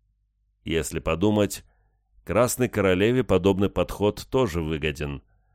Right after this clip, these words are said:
так как она становилась центральной фигурой в потенциальном налаживании отношений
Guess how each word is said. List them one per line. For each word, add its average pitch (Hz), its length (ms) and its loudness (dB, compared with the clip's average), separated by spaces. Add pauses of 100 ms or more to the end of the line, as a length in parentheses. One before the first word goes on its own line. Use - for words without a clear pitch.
(200)
так 87 200 2
как 87 280 -4
она 90 260 2
становилась 87 580 0
центральной 90 680 0
фигурой 98 420 0
в - 80 -6
потенциальном 82 720 -2
налаживании 80 580 0
отношений 92 680 -2